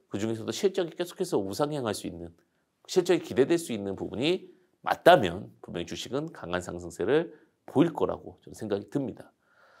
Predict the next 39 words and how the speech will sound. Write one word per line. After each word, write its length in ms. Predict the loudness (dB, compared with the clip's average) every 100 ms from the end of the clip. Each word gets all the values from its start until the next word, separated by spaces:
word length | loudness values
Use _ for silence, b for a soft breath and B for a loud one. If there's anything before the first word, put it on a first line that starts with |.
| b b b b
자, 180 | 8 10
그와 300 | 12 12 12
함께 340 | 8 4 4
이제 260 | 8 10 10
우리가 540 | 8 8 12 12 10
좀 200 | 6 0
코론 460 | 2 6 8 8 6
그룹이죠. 1080 | 2 0 0 -20 _ _ _ -6 0 -2 -2 -6
에너지에 480 | 0 2 6 6 6
관련된 500 | 4 0 0 -2 -4
부분들 720 | -6 -4 -2 0 0 0 -4 -6
혹은 320 | -2 -2 -2 b b b _
뭐 120 | -10 -8
이렇게 140 | -8
화학 420 | -4 4 4 4 -4
섬유에 420 | -2 0 4 6
대한 240 | 6 2
부분, 220 | -2 -12
그러니까 260 | 2 2 2 B B
화학 440 | 0 8 8 6
기술을 340 | -4 0 2 4
갖고 300 | 2 2 0
있는 160 | 0
업체들이 400 | -2 0 -2 -2
대부분 480 | -4 -6 -4 -2 -4 -6 b b b b _
제가 200 | 6 6
볼 140 | 8 4
때는 160 | 0
수소 240 | -2 0 0
기술도 320 | 0 -8 -12
대부분 240 | -14 -12
갖고 220 | -12 -10 -10
있다고 240 | -6 -6
보시면 260 | -6 -12 -14
될 180 | -16
것 100 | -12
같아요. 320 | -12 -12 -16 -16
특히 220 | -6 -4
이제 280 | 4 4